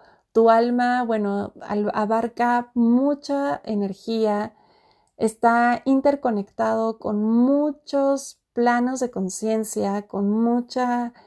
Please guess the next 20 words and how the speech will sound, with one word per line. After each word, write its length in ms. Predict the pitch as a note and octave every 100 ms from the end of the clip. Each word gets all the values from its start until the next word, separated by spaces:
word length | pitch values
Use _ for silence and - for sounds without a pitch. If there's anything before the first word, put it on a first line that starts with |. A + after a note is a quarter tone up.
| _ _ _ _ _ _
eh, 760 | - G#3+ G#3 G3+ G3 G3 G3 -
asistencia, 1120 | A3+ A3 A3+ G3+ - A#3+ C4 B3+ B3+ B3 B3+
por 140 | B3 G#3
así 220 | F#3+ A3+
decirlo, 960 | A3+ G#3+ A#3 A#3 A#3 A#3 A#3 A3+ - _ _ _ _ _ _ _ _
divina, 800 | G3+ A3 G#3 A3 A#3 A#3+ A3+ C#4
celestial, 720 | A#3 F#3+ F3 - G#3 G#3+ A#3+
de 140 | A3+ G3
luz, 560 | G3+ C4 E4 - - -
de 100 | G3+
muchos 600 | G#3+ B3 B3+ A#3 G#3+ G#3+
reinos, 600 | G3+ G#3 A3+ C4+ D4+ D#4
diferentes 520 | A#3+ G3 G3+ G3+ G#3
reinos. 600 | G3+ A3+ C4+ D#4 F4+ - _ _ _ _ _ _ _ _ _ _ _ _ _ _
Y 140 | B3
al 120 | C4 B3+
estar 280 | B3+ C#4+ D#4+
en 120 | E4
esa 200 | D4+ D4+
conexión, 840 | C4+ A3+ A3 - B3+ B3+ C4+ C#4+